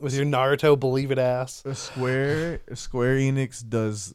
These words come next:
Speaker 2: does really well with games, like, in general. Um, but they have some misses for sure. But they never come as hard as they fucking do on Final Fantasy. Like, that's their baby.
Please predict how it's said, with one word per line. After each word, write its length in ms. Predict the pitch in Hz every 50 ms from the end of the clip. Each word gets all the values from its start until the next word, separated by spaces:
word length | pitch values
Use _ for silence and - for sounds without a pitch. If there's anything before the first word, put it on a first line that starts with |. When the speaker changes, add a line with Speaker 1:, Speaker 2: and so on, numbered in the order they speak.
| _ - -
Speaker 2:
does 300 | 107 110 101 101 98 101
really 440 | 101 104 104 95 82 92 104 104 101
well 280 | 95 95 92 92 92
with 180 | 95 95 - -
games, 520 | - 92 90 95 98 101 110 113 113 -
like, 240 | 95 92 90 - -
in 140 | 87 92 90
general. 580 | 87 95 90 98 107 117 135 151 160 175 175 _ _ - _ _ _ -
Um, 500 | 107 104 101 95 92 90 87 87 95 -
but 180 | 98 117 117 -
they 100 | 107 101
have 280 | 101 104 107 107 104
some 240 | - - 107 101 95 95
misses 380 | 92 92 - - 82 80 82 -
for 180 | - - 87
sure. 380 | 92 - - 82 78 73 73 - 110 113 - -
But 180 | - 110 107
they 140 | - 117 113
never 400 | 110 107 107 107 104 101 110 113
come 300 | 107 - - 113 107 104
as 100 | 101 95
hard 340 | - - - 87 90 90 87
as 180 | 85 85 87 -
they 120 | 87 82
fucking 360 | - - 82 80 - 82 82
do 140 | 78 80 78
on 140 | 73 73 76
Final 300 | - - 78 76 71 71
Fantasy. 580 | - - - - - - - - - - 98 - _ _ -
Like, 220 | 92 92 92 -
that's 300 | - 87 92 87 - -
their 180 | - 110 101 92
baby. 500 | 87 - 85 73 78 76 76 - _